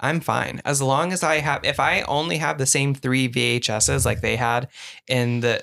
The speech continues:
in that one scene where they're, like, smoking a,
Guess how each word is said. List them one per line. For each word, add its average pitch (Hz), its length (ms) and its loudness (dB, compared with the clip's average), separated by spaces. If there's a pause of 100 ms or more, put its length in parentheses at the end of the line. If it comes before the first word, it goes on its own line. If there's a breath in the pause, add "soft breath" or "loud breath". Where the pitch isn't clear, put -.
(140)
in 135 120 2
that 127 200 2
one 139 260 2
scene 160 400 2
where 139 140 2
they're, 127 240 4
like, 123 200 2
smoking 131 640 0
a, 120 180 0